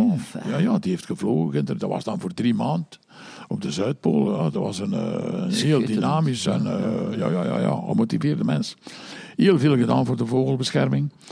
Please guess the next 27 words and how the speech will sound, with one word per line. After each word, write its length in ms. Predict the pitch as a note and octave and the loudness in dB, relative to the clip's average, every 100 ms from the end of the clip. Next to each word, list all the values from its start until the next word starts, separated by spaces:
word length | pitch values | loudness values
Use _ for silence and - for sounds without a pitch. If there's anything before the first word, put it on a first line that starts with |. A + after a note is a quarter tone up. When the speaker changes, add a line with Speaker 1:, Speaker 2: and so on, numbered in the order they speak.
| - - - - | -18 -18 -18 -12
Speaker 2:
En 160 | - A2+ | 0 2
ik 100 | G#2+ | 4
leerde 180 | A2+ G2 | 2 4
die 100 | G2+ | 2
toen 240 | G#2 G2+ | 2 2
kennen. 400 | C#3 D3 F3 C#3+ | 4 4 6 4
En 120 | A#2 | 2
toen 180 | - G#3+ | 6 6
hadden 240 | F#3+ F#3 | 8 6
we 220 | F3+ F3+ - - - - - - - _ _ | 6 4 2 -10 -20 -18 -16 -18 -18 _ _
in 240 | - G3 G#2 | 0 2 4
negenenzeventig 920 | F#3+ F3+ D3+ B2+ - F3 F2 - A#2+ | 4 6 4 2 2 4 4 2 0
het 160 | A#2 | 0
geluk 420 | - B2 G#3+ - - _ - - - - - | 4 4 4 0 -18 _ -20 -20 -20 -20 -4
van 440 | G#2 F#2+ C3+ C#3 - - - | 0 2 2 2 -2 -8 -4
een 220 | - G#2 | 0 4
minister 540 | A2+ F3 G3 G#3+ G3 - _ _ | 6 6 6 2 2 -4 _ _
die 220 | A2+ B2 | -4 0
voor 160 | G#2+ | 0
het 160 | G2+ - | -2 4
eerst 480 | G#2 A#2 - - - _ - - - - _ | 4 4 2 -4 -16 _ -20 -20 -20 -20 _
echt 300 | - F#3+ - | 0 0 2
voor 140 | D#3+ | 2
de 100 | C3 | 4
natuur 400 | B2+ B2 G3 G#3 | 4 4 4 6
iets 200 | F3 D3 | 6 2
voelde. 460 | - - G3 A2+ - | 0 4 6 4 -2